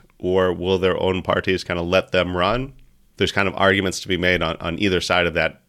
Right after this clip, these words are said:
of that discussion. But if for some reason they both ran and their parties didn't contest, that would be certainly the first time in my lifetime, and, and I think much, much longer, maybe going back all the way to Washington's election,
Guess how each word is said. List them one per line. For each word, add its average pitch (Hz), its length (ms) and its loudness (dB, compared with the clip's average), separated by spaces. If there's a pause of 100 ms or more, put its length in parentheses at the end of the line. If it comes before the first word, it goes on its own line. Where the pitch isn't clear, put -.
(140)
of 90 140 -4
that 92 180 2
discussion. 80 680 -6 (220)
But - 220 -6
if 95 120 -4
for 98 140 -4
some 104 240 0
reason 95 280 0
they 85 140 0
both 92 340 -2
ran 92 480 0 (480)
and 98 380 2
their 95 120 2
parties 92 380 2
didn't 87 180 -2
contest, - 640 -4 (300)
that 95 100 -2
would 87 100 -2
be 87 280 0
certainly 101 320 -2
the 85 80 0
first - 300 -2
time 90 160 -2
in 82 80 -4
my 95 180 2
lifetime, 87 440 0
and, 85 120 -6
and 87 340 -6 (160)
I 95 60 -10
think 98 180 -2
much, 90 320 -2
much 85 300 -8
longer, 98 480 0 (600)
maybe 104 420 2 (520)
going 98 240 2
back 95 220 2
all 92 140 0
the 92 80 0
way 92 100 2
to 87 200 -4
Washington's 87 680 0
election, 82 560 -4